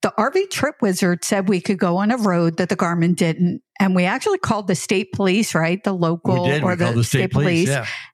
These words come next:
Speaker 1: And they said, "You are good to go." So R V Trip Wizard to the win again. Thank you, R V Trip Wizard.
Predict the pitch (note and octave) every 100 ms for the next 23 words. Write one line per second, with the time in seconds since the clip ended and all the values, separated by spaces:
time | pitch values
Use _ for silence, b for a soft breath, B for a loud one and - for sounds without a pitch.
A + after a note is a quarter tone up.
0 | - G3+ G#3+ G#3 G#3 F3+ - G#3 F#3+ D#3
1 | D#3 - F3+ F#3 - A3 G3+ E3 C#3+ -
2 | D3+ - F3 A#3+ D#4+ E4 - C4 B3+ A#3
3 | C4 A#3+ - - D4 E4+ D4 B3 A3 G#3+
4 | G#3 - _ F#3+ A3 G#3 F#3 D#3 E3 F3
5 | - _ _ - F#3 F#3 - G3 F3+ F3+
6 | G3+ - F3 - D#3+ - -